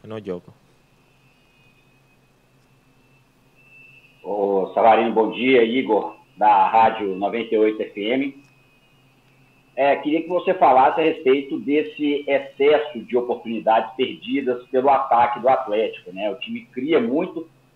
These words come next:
Speaker 2: finaliza muito, mas o gol mesmo não tá acontecendo. Como tem sido o trabalho nessa semana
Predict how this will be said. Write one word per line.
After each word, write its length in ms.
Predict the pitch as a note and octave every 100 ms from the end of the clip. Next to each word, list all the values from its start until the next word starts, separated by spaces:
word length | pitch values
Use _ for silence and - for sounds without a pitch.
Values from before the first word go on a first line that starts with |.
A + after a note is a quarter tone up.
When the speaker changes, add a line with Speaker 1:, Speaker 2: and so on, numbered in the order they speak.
| _ _
Speaker 2:
finaliza 600 | C#3+ E3 D3 C#3+ C#3+ A2
muito, 560 | A2+ D3 F#3 - - _ _ _
mas 260 | A#2 B2+ D3
o 80 |
gol 320 | D#3+ C#3+ D#3+ C#3+
mesmo 340 | C#3 E3 D#3
não 120 | D#3+
tá 100 | C#3+
acontecendo. 500 | D3 D#3+ D#3 - A#2
Como 180 | A#2 G#3
tem 180 | A3+ G3
sido 160 | F#3+
o 60 | F#3
trabalho 520 | F3 C3+ C#3+ D3 C3
nessa 300 | C#3 F#3 -
semana 560 | - B2+ C3 D3+ D#3+